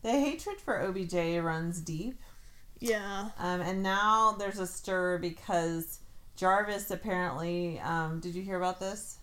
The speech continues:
Speaker 2: No.
Speaker 1: So Jarvis Landry, O B J, B F Fs, as you know, O B J leaves and creates a little bit of a mess on the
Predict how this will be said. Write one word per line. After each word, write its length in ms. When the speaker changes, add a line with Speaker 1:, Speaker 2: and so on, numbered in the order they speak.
Speaker 2:
No. 420
Speaker 1:
So 200
Jarvis 440
Landry, 420
O 100
B 140
J, 320
B 160
F 160
Fs, 540
as 180
you 80
know, 360
O 80
B 140
J 280
leaves 560
and 160
creates 580
a 80
little 220
bit 140
of 100
a 100
mess 600
on 160
the 120